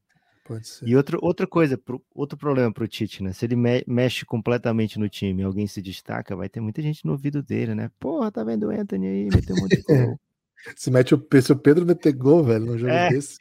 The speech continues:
Speaker 1: acabou.
Speaker 2: Pedro faz um gol de bicicleta aí, "Porra, bota o Pedro no
Speaker 1: Pô,
Speaker 2: Lateral
Speaker 1: o
Speaker 2: Inchado."
Speaker 1: no, no, com o Dunga, no Dunga não, com o Parreira, lembra, dois mil e seis?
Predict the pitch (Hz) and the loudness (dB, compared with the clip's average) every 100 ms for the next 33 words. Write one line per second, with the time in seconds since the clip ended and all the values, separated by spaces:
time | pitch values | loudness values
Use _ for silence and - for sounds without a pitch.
0 | - 202 190 143 165 147 135 151 143 151 | -12 -8 -2 2 2 0 -4 -2 -2 0
1 | 147 151 147 147 - 151 135 123 107 110 | 0 2 0 -4 -6 -6 -2 0 0 -4
2 | 104 - 107 131 196 175 202 254 - 208 | -6 -6 -6 -4 -4 -4 -8 -8 -8 -6
3 | 220 196 185 185 214 151 165 165 - 320 | -4 -6 -2 4 6 8 4 0 -2 0
4 | 330 160 302 339 330 277 214 165 147 156 | 0 0 0 2 4 4 2 0 -4 -8
5 | 170 160 - 180 165 240 277 190 143 147 | -10 -10 -8 -8 -6 -6 -4 -2 -4 -6
6 | 151 143 277 302 233 247 202 165 175 180 | -8 -8 -10 -8 -6 -8 -8 -8 -8 -10
7 | 202 262 233 254 180 208 165 135 131 127 | -10 -6 -2 -2 -2 -4 -6 -6 -6 -6
8 | 127 120 - 226 139 - _ | -10 -8 -6 -6 -6 -8 _